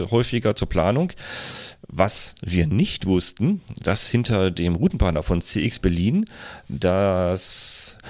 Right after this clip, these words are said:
wie heißt das noch gleich wirklich? Das ist ein, ähm, eine Open-Source-Plattform. Also es gibt ein, es gibt eine Webseite, die heißt, ja, <laughs> hm,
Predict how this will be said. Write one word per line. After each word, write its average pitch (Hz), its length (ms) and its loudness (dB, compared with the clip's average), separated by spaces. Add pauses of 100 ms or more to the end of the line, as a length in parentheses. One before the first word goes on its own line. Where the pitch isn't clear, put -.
(140)
wie - 140 -6
heißt 160 200 0
das 95 140 0
noch 80 140 2
gleich 82 340 0
wirklich? 92 380 2
Das 85 160 -2
ist 95 160 2
ein, 85 500 2
ähm, 80 560 2 (140)
eine 82 340 0
Open-Source-Plattform. 104 1300 0
Also 87 180 2
es 85 140 0
gibt - 220 -2
ein, 90 220 2 (680)
es - 220 -2
gibt - 420 0
eine 76 1200 0
Webseite, 139 480 0
die 85 160 -2
heißt, 85 400 0 (460)
ja, 82 240 2 (500)
<laughs> - 540 -10
hm, 92 280 2